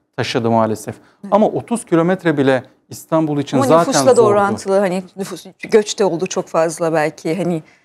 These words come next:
Speaker 1: Değil.
Speaker 2: e, baktığımızda İstanbul'un nüfusu sürekli artıyor ya.
Speaker 1: Hayır.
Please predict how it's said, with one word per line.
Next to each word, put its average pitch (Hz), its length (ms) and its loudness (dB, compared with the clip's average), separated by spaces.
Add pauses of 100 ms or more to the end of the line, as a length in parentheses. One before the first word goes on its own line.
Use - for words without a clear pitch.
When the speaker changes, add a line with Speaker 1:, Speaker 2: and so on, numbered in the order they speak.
(180)
Speaker 1:
Değil. 147 280 4 (200)
Speaker 2:
e, 160 320 0 (420)
baktığımızda 180 680 2 (160)
İstanbul'un 196 500 0
nüfusu 196 300 0
sürekli 202 320 2
artıyor 190 360 -2
ya. 185 100 2
Speaker 1:
Hayır. 135 360 -2